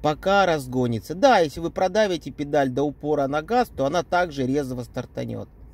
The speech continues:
Но зимой это, на мой взгляд, самый предпочтительный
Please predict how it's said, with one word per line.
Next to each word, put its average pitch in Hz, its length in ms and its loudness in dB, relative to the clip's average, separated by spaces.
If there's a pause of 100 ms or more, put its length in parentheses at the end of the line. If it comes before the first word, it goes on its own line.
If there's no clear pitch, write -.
(420)
Но 160 480 4
зимой 165 800 4
это, 139 460 0
на 139 180 -2
мой 156 160 0
взгляд, 139 320 -2
самый 185 280 -2
предпочтительный 127 1000 -4